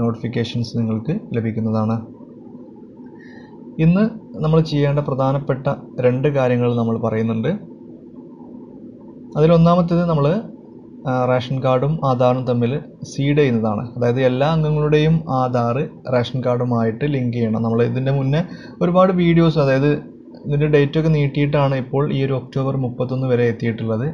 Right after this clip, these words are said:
അപ്പോൾ ഇനി ആരെങ്കിലും ചെയ്യാൻ ബാക്കിയുണ്ടെങ്കിൽ ഇന്ന് തന്നെ അവരുടെ ആധാർ റേഷൻ കാർഡുമായിട്ട് link ചെയ്യുക. നിങ്ങളുടെ റേഷൻ കടകൾ വഴിയോ അല്ലെങ്കിൽ ഓൺലൈനായിട്ടോ അല്ലെങ്കിൽ അക്ഷയ വഴിയൊക്കെ നിങ്ങൾക്കിത് ചെയ്യാൻ സാധിക്കുന്നതാണ്. അപ്പോൾ അത്തരത്തിൽ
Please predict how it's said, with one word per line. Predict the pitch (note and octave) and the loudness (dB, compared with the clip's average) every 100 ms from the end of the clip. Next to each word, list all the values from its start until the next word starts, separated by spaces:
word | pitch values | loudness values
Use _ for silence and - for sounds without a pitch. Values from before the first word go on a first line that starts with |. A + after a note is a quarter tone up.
| B2 | -4
അപ്പോൾ | C#3 | -2
ഇനി | C3+ C#3 | 0 0
ആരെങ്കിലും | C3+ C#3+ D3 D#3+ | 0 0 0 0
ചെയ്യാൻ | D3+ D#3 D3+ | 0 0 2
ബാക്കിയുണ്ടെങ്കിൽ | C3+ C3+ - D3 C#3 C#3 B2+ E3+ - - - - D#3 | 0 0 0 0 0 0 0 -2 -6 -18 -20 0 4
ഇന്ന് | F3 E3 | 4 6
തന്നെ | D#3+ B2 - - | 4 2 -2 -2
അവരുടെ | B2 A#2+ A#2+ A#2+ - - - - - - - - - - A#2+ B2 | 0 2 0 0 -6 -18 -20 -20 -20 -20 -20 -20 -20 -10 0 0
ആധാർ | A#2+ A#2+ A#2+ B2 B2 | 2 2 2 -2 -2
റേഷൻ | A#2+ - B2 | -4 -2 -2
കാർഡുമായിട്ട് | A#2+ A#2+ B2 A#2 A2+ A2+ - - B2+ | 0 0 0 0 -2 -2 -4 -6 -4
link | A#2+ A#2 A#2 A#2 | 0 0 -2 -2
ചെയ്യുക. | A2 G#2+ G#2+ - A#2+ | -2 -2 -4 -6 -4
നിങ്ങളുടെ | A#2 A#2+ B2 - - - - B2+ | -2 -2 -2 -6 -20 -20 -2 2
റേഷൻ | B2 B2 B2+ | 2 0 -2
കടകൾ | C3 C3 C3+ C3 | 0 2 2 2
വഴിയോ | B2+ B2 A#2 | 2 2 2
അല്ലെങ്കിൽ | A2+ A2+ A#2 A#2 - - - B2 | 0 0 -2 -4 -10 -18 -2 2
ഓൺലൈനായിട്ടോ | B2 B2+ B2+ B2 A#2+ B2 A2+ | 4 4 2 2 2 2 2
അല്ലെങ്കിൽ | A2+ A2+ A2+ A2+ A2+ - B2 | 0 -2 -2 -2 -4 -6 -10
അക്ഷയ | - - B2 | -6 -2 2
വഴിയൊക്കെ | A#2+ B2 B2 B2 B2+ | 2 2 0 0 0
നിങ്ങൾക്കിത് | B2 A#2+ A#2+ B2 - - - | 0 0 -4 -4 -8 -20 -6
ചെയ്യാൻ | B2+ B2 A#2+ | 0 0 2
സാധിക്കുന്നതാണ്. | A#2 A#2 A#2 A#2 A2+ A2+ E3 G#3 - - | 0 0 0 0 2 0 -2 -4 -12 -14
അപ്പോൾ | - C#3+ | -2 0
അത്തരത്തിൽ | C#3 D3 D#3+ | 0 0 0